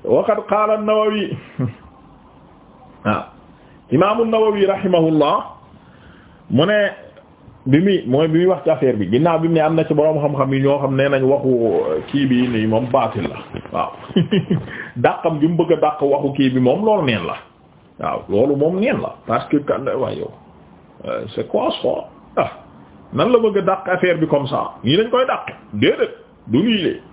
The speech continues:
<laughs> Hein? Kon loolu, euh, bon, léegi nañ ñëwaat fi nga xam ne moom la ñu nekkoon. Nañu ñëwaat fi nga xam ne moom la ñu nekkoon. <laughs>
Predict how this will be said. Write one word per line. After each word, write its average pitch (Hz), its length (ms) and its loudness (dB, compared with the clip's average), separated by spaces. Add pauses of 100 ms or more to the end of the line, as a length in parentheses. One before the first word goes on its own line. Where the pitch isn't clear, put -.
(200)
<laughs> - 1600 -10
Hein? 165 320 2 (800)
Kon 208 320 2
loolu, 156 480 2
euh, 127 240 2
bon, 123 220 2
léegi 196 320 2
nañ 190 200 2
ñëwaat 143 320 0
fi 135 80 -4
nga 143 120 2
xam 117 200 0
ne 131 140 0 (220)
moom 104 260 0
la 101 80 0
ñu 98 80 -2
nekkoon. 85 380 -10 (1120)
Nañu 107 240 0
ñëwaat 113 340 2
fi 120 80 -4
nga 123 140 2
xam 113 180 -2
ne 104 80 0
moom 104 240 0
la 95 60 0
ñu 92 120 -4
nekkoon. 90 340 -8 (1160)
<laughs> - 40 -6